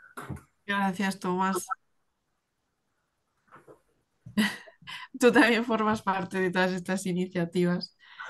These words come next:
Y, y bueno, también felicitaros por vuestro trabajo, que es, no sé, mm, impresionante. Eh,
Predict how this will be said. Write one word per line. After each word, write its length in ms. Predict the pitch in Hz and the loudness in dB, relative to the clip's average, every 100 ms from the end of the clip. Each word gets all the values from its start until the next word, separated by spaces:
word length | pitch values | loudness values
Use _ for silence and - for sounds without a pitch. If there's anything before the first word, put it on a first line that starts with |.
| - - _ _ - | -16 -18 _ _ -8
Y, 840 | - 185 170 160 160 156 156 156 | 0 4 4 4 2 0 -2 2
y 100 | 170 | 4
bueno, 420 | 175 175 165 160 - | 6 6 4 0 -2
también 680 | 175 175 175 175 120 82 - | 2 4 4 2 0 -4 -14
felicitaros 840 | - 190 180 196 175 170 175 175 - | -4 -2 0 0 4 6 4 2 -2
por 220 | 185 175 | 0 2
vuestro 400 | 165 170 180 175 165 | 2 0 -2 -2 0
trabajo, 500 | 170 170 170 170 170 | 2 2 2 0 0
que 420 | 165 160 175 - _ _ _ _ _ - - | 0 0 -4 -8 _ _ _ _ _ -20 -4
es, 380 | 185 - - 165 | -2 -2 -2 0
no 160 | 170 | 2
sé, 280 | 175 165 - _ | 0 -2 -6 _
mm, 300 | 165 160 - - - - - - - | -8 -8 -8 -14 -20 -20 -20 -20 -10
impresionante. 920 | - 180 180 196 170 160 156 165 165 - _ _ _ _ - | -2 2 2 4 2 2 -2 -4 -4 -8 _ _ _ _ -2
Eh, 1120 | 202 196 190 185 180 180 180 175 170 165 | 2 4 4 6 6 8 8 6 6 2